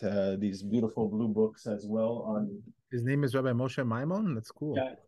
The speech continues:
Speaker 1: Uh, Moshe Maimon, he is, uh,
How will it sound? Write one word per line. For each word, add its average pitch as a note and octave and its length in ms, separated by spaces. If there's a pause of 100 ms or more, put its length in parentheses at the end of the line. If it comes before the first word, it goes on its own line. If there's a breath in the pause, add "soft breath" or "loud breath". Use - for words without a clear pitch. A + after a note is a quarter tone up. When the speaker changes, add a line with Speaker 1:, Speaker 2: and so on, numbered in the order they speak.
(1300)
Speaker 1:
Uh, A#2 120
Moshe C3 260 (120)
Maimon, A#2 460
he B2+ 300
is, A#2 320
uh, G2+ 480